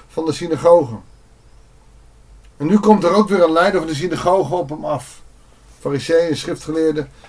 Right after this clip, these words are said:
En hij heet Jairus. En toen hij Jezus zag,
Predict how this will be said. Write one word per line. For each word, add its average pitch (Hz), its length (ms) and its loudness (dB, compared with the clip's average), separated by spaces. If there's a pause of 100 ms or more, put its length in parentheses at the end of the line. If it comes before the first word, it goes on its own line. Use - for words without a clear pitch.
(460)
En 143 120 -6
hij 165 120 0
heet 190 220 0
Jairus. 175 800 -4 (2500)
En - 100 -8
toen 180 360 -4
hij 180 180 -4
Jezus 190 400 2
zag, - 320 0